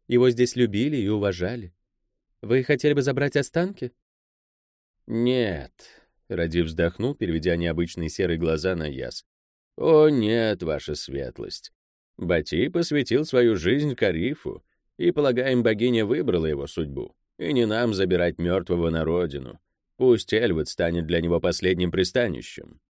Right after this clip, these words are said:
«Значит, вы пришли, чтобы узнать подробности его смерти?» «Мы уже знаем все возможные подробности, моя госпожа,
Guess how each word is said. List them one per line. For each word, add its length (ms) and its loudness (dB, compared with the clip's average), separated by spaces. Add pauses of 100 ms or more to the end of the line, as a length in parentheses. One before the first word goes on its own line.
(640)
«Значит, 580 -4
вы 360 0
пришли, 380 -2
чтобы 280 0
узнать 300 0
подробности 580 2
его 140 4
смерти?» 580 -6 (920)
«Мы 280 -2
уже 320 4
знаем 420 0
все 220 -4
возможные 580 0
подробности, 720 0
моя 240 -4
госпожа, 600 -8